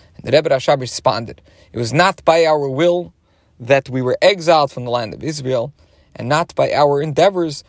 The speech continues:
will we return to the land of Israel. Our father and king exiled us, and it is he who will redeem us and gather in our scattered dispersion. Nevertheless, all the nations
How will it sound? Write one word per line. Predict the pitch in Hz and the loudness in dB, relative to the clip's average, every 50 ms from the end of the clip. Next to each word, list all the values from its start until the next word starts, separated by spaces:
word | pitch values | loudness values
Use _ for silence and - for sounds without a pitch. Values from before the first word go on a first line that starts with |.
| _ _ _ | _ _ _
will | - 147 180 196 190 | 2 4 4 4 4
we | 170 175 170 | 4 2 2
return | 165 175 165 151 - - 196 220 214 196 170 139 117 - _ _ _ _ _ _ _ _ | 2 0 -4 -6 -6 -4 -2 0 2 2 0 -2 -4 -10 _ _ _ _ _ _ _ _
to | - - 190 180 | -4 2 2 4
the | 170 156 143 | 4 4 2
land | 143 147 143 143 143 | 2 2 0 0 -2
of | 143 135 135 | -4 -4 -4
Israel. | 139 131 123 127 127 - - | -6 -6 -4 -2 -2 0 0
Our | 123 123 | 0 -2
father | - - 180 185 196 190 180 175 | 0 2 2 2 4 2 2 -2
and | 107 123 123 - | -4 -6 -10 -10
king | - - 190 170 147 - | -6 -6 -6 -6 -4 -4
exiled | - - 175 165 147 160 151 147 143 139 131 127 | -2 -2 -2 0 0 0 0 2 0 0 0 0
us, | 123 127 139 - - - - _ _ _ _ _ - _ _ _ _ | 0 0 -2 -4 -12 -18 -20 _ _ _ _ _ -20 _ _ _ _
and | - 110 110 104 | -10 -6 -6 -6
it | 95 90 | -6 -8
is | 95 - - - - | -10 -14 -14 -12 -6
he | 202 214 208 175 151 143 143 _ _ _ _ _ | -6 -4 -4 -4 -6 -8 -10 _ _ _ _ _
who | _ - 131 | _ -4 0
will | 131 131 135 135 | 0 0 0 0
redeem | 139 156 156 139 143 196 226 208 165 | -2 -4 -6 -4 -4 -4 -2 0 0
us | 156 143 - | -2 -2 -2
and | 147 147 | -6 0
gather | 135 165 175 185 180 165 160 151 147 143 - - - _ | 2 2 2 4 2 0 -2 -2 -4 -10 -16 -20 -8 _
in | 180 196 185 170 156 | -4 -2 -2 -2 -2
our | - - 147 147 | -2 -2 -2 -2
scattered | 139 - - - 160 156 147 147 139 123 | -2 -2 0 2 2 2 2 0 -6 -6
dispersion. | 123 127 - - - 127 123 117 131 131 - _ _ _ - _ _ - - - - | -8 -10 -10 -6 -4 -4 -4 -4 -8 -14 -16 _ _ _ -20 _ _ -20 -20 -12 0
Nevertheless, | - 170 202 185 185 175 180 180 180 156 139 - - | 2 2 2 2 2 -2 2 2 2 2 2 -2 2
all | - 214 233 233 220 | 4 6 6 6 4
the | 190 196 | 2 -2
nations | 185 185 196 196 185 - 208 190 185 175 - - | -4 -4 -4 -4 -4 -6 -6 -6 -6 -8 -10 -14